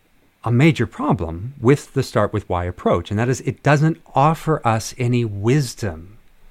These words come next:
about the nature of reality itself. There's not a real cosmic vision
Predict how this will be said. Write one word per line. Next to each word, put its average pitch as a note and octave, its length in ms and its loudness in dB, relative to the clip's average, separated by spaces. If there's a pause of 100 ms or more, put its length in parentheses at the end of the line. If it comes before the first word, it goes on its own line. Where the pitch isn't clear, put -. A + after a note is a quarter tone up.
(120)
about A2 520 2
the B2 100 0
nature G#2+ 420 0
of G2+ 240 -4
reality G#2 720 -2
itself. G2 460 -2
There's F2 320 -12
not A2+ 340 0
a B2+ 100 -2
real A2 520 -2 (640)
cosmic C3+ 600 0
vision G#2 640 0